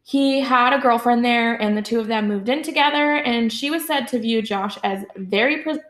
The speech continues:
a very possessive person. And I quote, "He would have restrictions and limitations on what I could and couldn't do, and when it came to my family."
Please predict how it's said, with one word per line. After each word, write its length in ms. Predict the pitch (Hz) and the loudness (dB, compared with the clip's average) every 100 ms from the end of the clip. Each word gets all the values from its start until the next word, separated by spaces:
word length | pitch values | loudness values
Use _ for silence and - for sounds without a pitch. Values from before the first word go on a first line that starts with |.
| _ 220 | _ -4
a 100 | 196 | 0
very 300 | 254 311 277 | 2 2 0
possessive 400 | 233 220 220 214 | 0 0 -2 -6
person. 460 | 190 - - 226 233 | -8 -10 -14 -6 0
And 140 | 247 | 2
I 80 | 262 | 2
quote, 400 | - 190 - - _ | 0 -2 -4 -12 _
"He 500 | - - - - 294 | -20 -20 -10 0 4
would 100 | 381 | 4
have 260 | - 240 262 | 4 2 2
restrictions 680 | 240 247 240 - 311 302 - | 0 0 -2 -4 -6 -6 -2
and 120 | 247 | 0
limitations 840 | 240 254 262 220 214 196 208 220 - _ _ _ _ _ | 2 0 0 -4 -4 -4 -4 -4 -10 _ _ _ _ _
on 200 | 226 226 | 2 4
what 160 | 220 226 | 4 4
I 140 | 220 | 2
could 400 | 220 - 214 220 | 0 0 2 2
and 240 | - 220 202 | 0 -2 -2
couldn't 320 | 214 247 269 | -2 -2 -2
do, 340 | 214 190 175 - | -4 -2 -2 0
and 220 | 208 208 | 0 2
when 100 | 226 | 0
it 140 | 240 - | -2 -2
came 260 | 220 233 | -2 -2
to 80 | 240 | -2
my 160 | 196 196 | -4 -6
family." 580 | - 135 - - - | -8 -10 -12 -18 -20